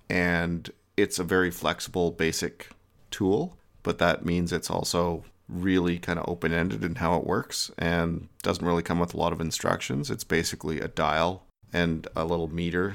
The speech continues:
that shows you what it's measuring and two little pokey things that you touch to different ends of things or whatever to, to measure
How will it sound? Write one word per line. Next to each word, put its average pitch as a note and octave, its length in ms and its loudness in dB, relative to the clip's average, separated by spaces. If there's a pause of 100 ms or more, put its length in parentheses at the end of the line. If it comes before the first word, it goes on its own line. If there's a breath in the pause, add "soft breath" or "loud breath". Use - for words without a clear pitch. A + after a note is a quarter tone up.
(120)
that - 180 -4 (220)
shows E2 360 0
you E2 260 -2 (440)
what F2 140 2
it's E2+ 160 -2
measuring F2 460 0
and E2 420 -4 (100)
two F2+ 180 0
little F2 220 2
pokey F2 340 0
things D#2+ 320 -4
that - 140 -6
you E2 120 -6
touch - 360 -6
to D#2 260 -2
different - 340 -4
ends E2+ 240 0
of E2+ 120 -6
things E2 380 -4
or E2 100 -4
whatever E2 400 -2
to, E2 360 -8
to E2+ 120 -8
measure E2 520 -4